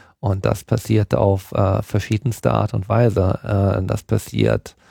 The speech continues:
äh, in Städten wie, äh, in New York, denken sie jetzt auch über so eine Wasserschleuse nach, wie wir sie in, äh, London und in Rotterdam haben. Da gibt es an der Themse oder an der Maas, äh,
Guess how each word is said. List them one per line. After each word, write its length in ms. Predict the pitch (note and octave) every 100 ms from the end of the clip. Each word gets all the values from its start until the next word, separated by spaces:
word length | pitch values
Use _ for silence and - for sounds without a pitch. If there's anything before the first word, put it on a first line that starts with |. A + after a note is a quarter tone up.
| - - _ _
äh, 400 | G2+ F#2+ G2+ -
in 140 | F#2 F#2+
Städten 480 | - G#2 - G2
wie, 320 | F#2 F#2+ F#2 F#2+
äh, 260 | - G2
in 100 | G2
New 80 | G2
York, 380 | F#2+ F2+ A2 -
denken 200 | G#2+ F#2+
sie 100 | G#2+
jetzt 100 | G2
auch 160 | G2+
über 120 | G#2+ F#2+
so 80 |
eine 260 | F#2 F2+ F2 F2
Wasserschleuse 640 | E2+ A#2 A2 A2+ A2 A2+
nach, 340 | A2 A#2+ C#3+
wie 80 | A#2
wir 100 | F#2+
sie 160 | F2+ G2
in, 220 | F#2 F#2+
äh, 320 | - F#2 F2+ -
London 480 | F2+ F2+ G2+ A#2 C3
und 200 | A2 G2+
in 100 | G2
Rotterdam 540 | A2+ A2 A#2 A#2+ A#2+
haben. 340 | A#2 B2+ D3 D#3
Da 80 | A2
gibt 160 | G2 -
es 80 | -
an 100 | G2+
der 140 | F2+
Themse 400 | - F#2 G#2+ B2+
oder 180 | G#2+ F#2+
an 80 | F2+
der 100 | E2+
Maas, 540 | E2+ F#2+ C#3+ - -
äh, 360 | - A2+ A#2+